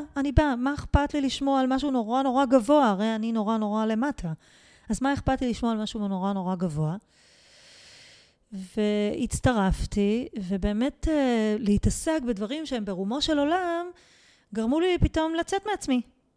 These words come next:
לצאת מתוך הלופ שלי. די להסתכל פנימה, די כל הזמן להאשים את עצמך. בוא נסתכל קצת על דברים בהרבה יותר גבוהים,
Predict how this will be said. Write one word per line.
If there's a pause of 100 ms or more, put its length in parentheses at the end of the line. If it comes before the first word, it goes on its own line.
(140)
לצאת
מתוך
הלופ
שלי.
די
להסתכל
פנימה,
די
כל
הזמן
להאשים
את
עצמך.
בוא
נסתכל
קצת
על
דברים
בהרבה
יותר
גבוהים,